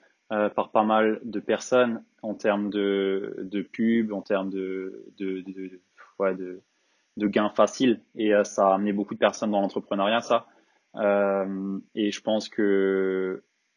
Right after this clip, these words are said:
c'est pas sain, parce que derrière, ça peut décrédibiliser, euh, ce qui est réellement le marché, euh, du, le marché du, du business en ligne, ou du moins de l'accompagnement. Euh, des personnes se lancent aussi pour des mauvaises façons.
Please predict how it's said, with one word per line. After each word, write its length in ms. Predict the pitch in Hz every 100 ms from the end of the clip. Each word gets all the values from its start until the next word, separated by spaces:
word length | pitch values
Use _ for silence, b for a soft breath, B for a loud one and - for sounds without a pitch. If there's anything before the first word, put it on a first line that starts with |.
| _ -
c'est 200 | - -
pas 120 | 104
sain, 320 | - 123 - _ _ _ _ _ _ _ -
parce 200 | 110 -
que 120 | -
derrière, 360 | 113 107 104 110
ça 180 | - 95
peut 200 | - 98
décrédibiliser, 840 | 101 104 - 113 104 104 104 113 - b b -
euh, 100 | 107
ce 120 | 95 -
qui 140 | 110
est 60 | 101
réellement 680 | 104 101 104 107 107 - _
le 240 | 107 95 95
marché, 760 | 98 - - 104 101 101 101 _ 107
euh, 200 | 92 92
du, 720 | 92 92 95 92 92 92 -
le 200 | - 98
marché 320 | 98 90 -
du, 280 | 95 95 92
du 100 | 92
business 340 | 90 95 90 104
en 60 |
ligne, 180 | 107 101
ou 20 |
du 80 | 92
moins 140 | 95
de 60 | 95
l'accompagnement. 580 | 90 98 98 98 110 - b b b b -
Euh, 200 | 101 98
des 120 | 98
personnes 340 | - 104 113 107
se 120 | -
lancent 280 | 101 104 104
aussi 200 | - -
pour 160 | 104
des 80 | 98
mauvaises 320 | 95 95 95
façons. 320 | - 98 123